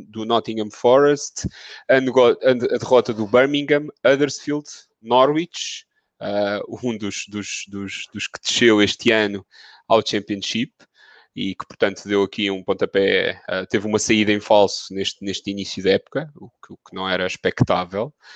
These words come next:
Ah, e também o caso de Swansea, Cardiff e Rotterdam.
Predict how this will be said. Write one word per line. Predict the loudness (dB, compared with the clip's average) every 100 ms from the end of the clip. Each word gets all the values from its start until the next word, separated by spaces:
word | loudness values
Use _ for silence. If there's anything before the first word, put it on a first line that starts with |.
| -20 -18 -2
Ah, | 2 6 6 4
e | 2
também | 2 4 4 2
o |
caso | 4 4 4 0
de | -6 -6
Swansea, | -6 2 2 2 -4 -10
Cardiff | 0 2 2 -2 -10 -12
e |
Rotterdam. | -4 -4 -2 -4 -4